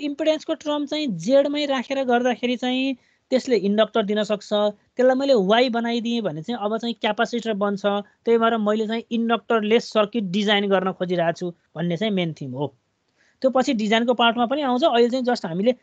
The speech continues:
कसरी डिजाइन गर्न सकिन्छ भनेर रिप्रेजेन्ट गरेको। अब नेक्स्ट भनेको चाहिँ हाम्रो केसमा गेन एडजस्टमेन्ट भन्ने छ। यो गेन एडजस्टमेन्ट छ, योभन्दा पछाडिपट्टिको च्याप्टरमा गेन एडजस्टमेन्ट गर्ने तिनवटा रुल हुन्छ। जे गेन एडजस्टमेन्ट by वान,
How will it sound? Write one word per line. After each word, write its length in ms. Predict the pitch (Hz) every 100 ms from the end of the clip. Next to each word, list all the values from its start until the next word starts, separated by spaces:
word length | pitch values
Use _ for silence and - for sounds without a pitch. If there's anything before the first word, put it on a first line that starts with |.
| _
कसरी 260 | 240 240 269
डिजाइन 320 | 233 233 233
गर्न 160 | 226 220
सकिन्छ 420 | 214 208 226 214
भनेर 280 | 226 170 185
रिप्रेजेन्ट 380 | 190 175 160 147
गरेको। 340 | 139 131 127 _ _ _ _ _ _ _ _ _ _ _ -
अब 120 | 294 349
नेक्स्ट 320 | 330 330 -
भनेको 280 | 165 156 156
चाहिँ 240 | 208 247 _ _ -
हाम्रो 320 | 165 170 254 - -
केसमा 460 | 180 - 180 262 202 _ _ _ _ -
गेन 320 | 160 240 262
एडजस्टमेन्ट 560 | 226 220 220 - 214 190
भन्ने 180 | 143
छ। 80 | 143
यो 160 | 147 226
गेन 240 | 202 247
एडजस्टमेन्ट 400 | 247 240 214 240
छ, 80 | 262
योभन्दा 380 | 233 254 220 233
पछाडिपट्टिको 580 | 226 226 226 233 247 240
च्याप्टरमा 460 | 233 220 226 233 262 - - 185
गेन 260 | 170 233
एडजस्टमेन्ट 440 | 233 220 226 233 220
गर्ने 200 | 214 226 -
तिनवटा 300 | 254 254 233
रुल 200 | 202 220
हुन्छ। 200 | 180 156 220 175
जे 180 | 196 175 - _ -
गेन 160 | 175 226
एडजस्टमेन्ट 520 | 226 226 220 240 240
by 220 | 214 208 196 _ -
वान, 360 | 175 220 254